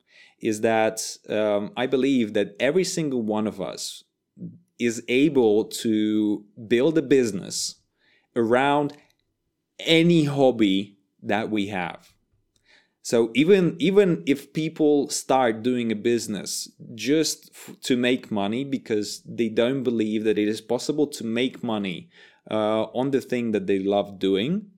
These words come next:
So that's a mentality issue, and that's something to work through with a psychotherapist.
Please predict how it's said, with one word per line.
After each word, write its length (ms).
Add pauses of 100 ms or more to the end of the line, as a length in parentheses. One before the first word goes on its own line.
(120)
So 200
that's 400
a 40
mentality 800
issue, 300
and 320
that's 200
something 540
to 160
work 300
through 260
with 180
a 40
psychotherapist. 1120